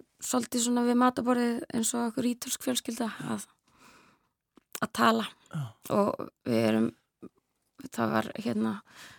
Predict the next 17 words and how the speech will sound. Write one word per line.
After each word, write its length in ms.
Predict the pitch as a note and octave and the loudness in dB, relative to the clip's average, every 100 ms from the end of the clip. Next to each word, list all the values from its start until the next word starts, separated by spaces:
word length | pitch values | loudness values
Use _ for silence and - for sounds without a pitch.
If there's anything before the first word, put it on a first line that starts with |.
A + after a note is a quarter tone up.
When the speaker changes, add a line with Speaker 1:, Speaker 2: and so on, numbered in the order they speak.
| _ | _
Speaker 1:
og 120 | - | -10
skoðanaskipti 800 | F#3+ - A#3 A#3 A3+ A#3+ - A#3 G3+ - - _ - | -6 0 0 2 0 -4 -4 -6 -6 -10 -20 _ -4
eru 200 | G#3+ G#3+ | -2 -2
mjög 420 | - A#3 A#3 A3+ - - _ _ _ _ _ _ _ _ _ _ _ _ _ | 0 0 0 -2 -8 -20 _ _ _ _ _ _ _ _ _ _ _ _ _
okkur 320 | - G3+ - A#3+ | 0 0 2 2
finnst 220 | C4+ - | 4 8
eðlileg 520 | A#3 C#4 D#4 E4+ F#4+ - - | 8 8 4 2 -2 -6 -4
heima 320 | - D#4 D#4 | 4 8 10
hjá 120 | - | 10
okkur. 380 | - - - E4 - - - - - - | 8 6 0 0 2 0 0 -4 -6 -4
<laughs> 640 | - B3 A#3 B3+ C4+ - | -4 -2 2 6 6 4
Kannski 300 | A#3+ A#3+ C#4+ | -2 2 4
finnst 260 | A#3+ A#3 - | 4 0 2
einhverjum 360 | C4+ - C4 C4 | 2 4 4 6
það 100 | D4+ | 4
ekki. 220 | - D#4+ | 2 -4
Speaker 2:
Já, 160 | F3 | 2